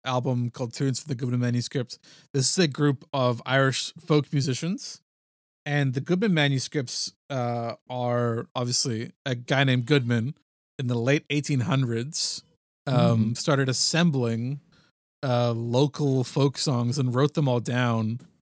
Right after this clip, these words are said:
Speaker 1: and kind of bound them together. And those have recently been released for public consumption. Um,
Speaker 2: Hmm.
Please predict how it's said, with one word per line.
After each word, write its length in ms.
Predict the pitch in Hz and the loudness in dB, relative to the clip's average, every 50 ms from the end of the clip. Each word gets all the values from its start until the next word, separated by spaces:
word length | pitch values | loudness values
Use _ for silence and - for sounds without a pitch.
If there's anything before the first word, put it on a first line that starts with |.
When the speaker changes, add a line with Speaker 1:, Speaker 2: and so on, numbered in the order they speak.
| _ _ - | _ _ -8
Speaker 1:
and 100 | 135 131 | -6 -4
kind 160 | - - 139 | -2 0 0
of 100 | 131 123 113 | 0 0 0
bound 260 | 131 120 123 131 127 | 0 2 2 2 2
them 120 | 127 123 | 0 0
together. 600 | 120 - 127 120 127 123 123 117 120 113 110 117 - _ _ - | -2 -2 -2 0 0 2 2 2 0 -2 -2 -6 -8 _ _ -4
And 180 | 131 123 127 | -2 0 2
those 220 | 123 135 139 127 - | 2 4 4 2 2
have 300 | 151 123 117 120 131 131 | 0 -2 -4 -6 -4 0
recently 480 | 151 175 170 - 165 156 143 127 127 | 2 2 2 2 0 0 0 0 0
been 520 | 113 - 139 127 120 117 117 117 113 113 - _ - - - _ _ _ - | 0 0 -2 0 0 0 0 0 -2 -2 -4 _ -16 -20 -20 _ _ _ -2
released 480 | 135 131 120 123 139 139 131 - - _ | 0 0 2 2 2 2 0 -2 -4 _
for 260 | - - - 147 131 123 | -10 -4 -2 0 0 0
public 300 | 117 135 147 131 131 - | 0 0 -2 -2 -2 -2
consumption. 680 | - 135 117 - 190 208 185 - 135 110 - 160 165 - _ _ - | -4 -4 -2 0 0 0 0 -2 -4 -8 -10 -14 -18 -20 _ _ -10
Um, 540 | 135 120 110 101 - - - - - 131 131 _ - | -8 -6 -6 -8 -8 -10 -12 -10 -10 -12 -12 _ -4
Speaker 2:
Hmm. 320 | 196 202 180 - - - | -2 -2 0 0 -2 -2